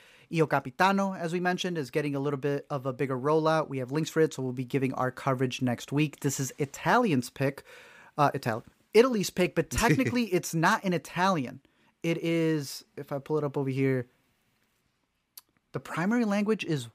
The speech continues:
Speaker 1: Wolof. So I'm very
Speaker 2: Yeah.
Speaker 1: fascinated with this because I
Speaker 2: It
Speaker 1: think
Speaker 2: is,
Speaker 1: it's supposed
Speaker 2: it's,
Speaker 1: to be, like, an immigrant
Speaker 2: uh,
Speaker 1: story, right?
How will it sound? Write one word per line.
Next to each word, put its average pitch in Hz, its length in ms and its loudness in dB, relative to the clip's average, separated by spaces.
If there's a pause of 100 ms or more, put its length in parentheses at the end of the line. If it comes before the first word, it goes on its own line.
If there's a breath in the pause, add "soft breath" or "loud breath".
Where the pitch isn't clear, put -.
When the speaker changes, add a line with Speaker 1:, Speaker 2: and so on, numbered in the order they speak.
Speaker 1:
Wolof. 120 560 -4 (640)
So - 140 2
I'm 147 80 4
very 165 160 8
Speaker 2:
Yeah. 156 100 6
Speaker 1:
fascinated 147 640 2 (120)
with 139 160 -6
this 135 160 -4
because 143 200 0
I - 40 2
Speaker 2:
It - 60 2
Speaker 1:
think 156 120 6
Speaker 2:
is, - 0 -
Speaker 1:
it's - 80 0
supposed 160 220 2
Speaker 2:
it's, 151 100 6
Speaker 1:
to 156 60 6
be, 156 60 8
like, 147 80 6
an 147 60 6
immigrant 135 260 6
Speaker 2:
uh, 123 40 2
Speaker 1:
story, 123 180 2
right? 165 280 2